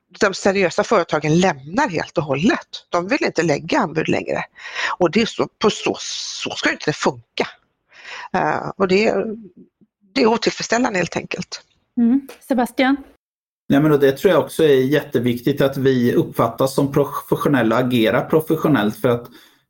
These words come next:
Speaker 3: tar vi entreprenadområdet, de stora bolagen som man kanske vill ha hit till de stora entreprenaderna, de hinner inte lämna anbud på allting.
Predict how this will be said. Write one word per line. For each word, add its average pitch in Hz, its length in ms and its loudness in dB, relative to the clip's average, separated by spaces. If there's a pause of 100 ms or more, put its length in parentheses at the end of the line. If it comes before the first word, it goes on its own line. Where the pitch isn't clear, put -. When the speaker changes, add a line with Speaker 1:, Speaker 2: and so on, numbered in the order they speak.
(160)
Speaker 3:
tar 127 180 4
vi 151 120 4
entreprenadområdet, 123 1080 2 (260)
de 143 140 2
stora 135 360 2
bolagen 131 640 2
som 127 220 0
man 131 160 2
kanske 127 280 0
vill 120 140 2
ha 135 80 2
hit 151 240 0
till 160 100 2
de 151 140 2
stora 135 320 2
entreprenaderna, 113 540 0
de 143 160 4
hinner 151 500 4
inte 277 220 2
lämna 113 300 2
anbud 90 360 0
på - 60 -2
allting. - 320 -4